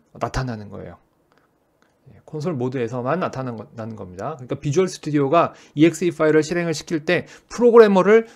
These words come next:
도와주기 위해서 추가적인 메시지를 더 만들어주는 겁니다. 그리고 요거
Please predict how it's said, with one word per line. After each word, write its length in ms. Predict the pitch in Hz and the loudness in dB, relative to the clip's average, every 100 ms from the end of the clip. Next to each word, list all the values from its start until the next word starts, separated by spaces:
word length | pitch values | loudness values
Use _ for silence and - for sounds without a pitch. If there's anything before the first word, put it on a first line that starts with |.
| - | -4
도와주기 600 | - 151 190 175 175 160 | 4 6 6 2 -4 0
위해서 440 | 139 147 196 233 233 | 2 2 4 2 0
추가적인 540 | - - 220 202 202 202 | -12 2 4 4 2 2
메시지를 580 | 135 151 156 156 196 190 | 0 0 0 0 0 0
더 260 | 156 170 | 2 2
만들어주는 600 | 156 113 120 143 123 117 | 2 -4 -2 -2 -4 -10
겁니다. 520 | 104 95 92 120 190 _ _ _ _ _ _ | -10 -12 -6 -6 -6 _ _ _ _ _ _
그리고 480 | - 101 147 220 - _ _ _ _ - | -16 -8 -6 -6 -12 _ _ _ _ -14
요거 280 | 120 95 | -10 -10